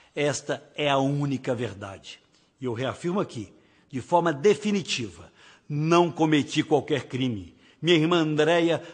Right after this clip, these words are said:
não cometeu crime algum. Frederico, meu primo, não cometeu crime algum.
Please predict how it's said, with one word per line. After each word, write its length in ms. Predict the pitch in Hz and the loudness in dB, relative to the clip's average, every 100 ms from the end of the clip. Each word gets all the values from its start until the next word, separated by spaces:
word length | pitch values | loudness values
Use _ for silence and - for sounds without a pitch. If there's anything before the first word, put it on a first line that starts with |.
| - | -6
não 320 | 170 175 180 | 2 4 4
cometeu 560 | 151 165 156 151 160 160 | 0 0 0 0 0 0
crime 300 | 160 160 151 | -2 0 0
algum. 380 | 120 127 131 - - - _ | 0 -2 -4 -8 -18 -20 _
Frederico, 520 | - 151 156 170 165 | -4 0 2 2 2
meu 140 | 165 147 | 0 0
primo, 520 | 165 170 165 156 151 - _ | -2 -2 -2 -4 -8 -14 _
não 300 | 165 160 160 | -4 0 0
cometeu 540 | 143 151 143 - 139 135 | 0 -2 -2 -2 -4 -4
crime 260 | 131 131 | -4 -4
algum. 320 | 123 104 113 | -4 -4 -8